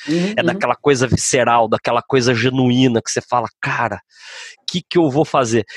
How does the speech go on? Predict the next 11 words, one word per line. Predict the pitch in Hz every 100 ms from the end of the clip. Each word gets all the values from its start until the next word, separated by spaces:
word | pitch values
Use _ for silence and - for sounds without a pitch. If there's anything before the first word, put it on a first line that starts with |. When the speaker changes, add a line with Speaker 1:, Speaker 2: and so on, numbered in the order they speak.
| -
Speaker 2:
E, | -
Bruno, | 214 294 254 190 202
mudando | 214 196 254
assim | 226 202 165
um | 180
pouquinho | 156 170 - 165
de | 135
assunto, | 107 202 226 127
cara, | 127 113 113
eu, | 113 131
eu, | 139 156